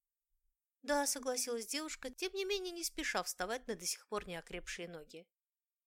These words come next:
"В ванной комнате большое банное полотенце висит. Может, завернём Кроля в него? А то малыш, похоже, мёрзнет. Да и слизь это.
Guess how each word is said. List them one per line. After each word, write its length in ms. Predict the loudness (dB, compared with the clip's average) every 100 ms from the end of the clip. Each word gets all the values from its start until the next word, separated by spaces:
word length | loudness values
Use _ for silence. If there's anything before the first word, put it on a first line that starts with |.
| _ _ _
"В 160 | -10 2
ванной 320 | 2 4 0
комнате 440 | -2 -2 -2 -2
большое 380 | -2 -2 0 0
банное 340 | 2 0 0 -4
полотенце 600 | -2 -2 -2 -4 -4 -4
висит. 360 | -2 -2 -4 -10 _ _ _ _ _ _ -4
Может, 260 | -2 0
завернём 460 | 0 0 0 0 -2
Кроля 280 | 0 0 0
в 60 |
него? 320 | -2 -6 -8 -14 _ _ _ _ _
А 100 | -6
то 120 | 0
малыш, 300 | 0 0 0
похоже, 380 | -2 -2 -2 -2
мёрзнет. 560 | 0 0 -2 -10 -18 -20 _ _ _ _ _
Да 160 | -10 -6
и 100 | -2
слизь 480 | -2 -2 -2 0 -2
это. 300 | -4 -10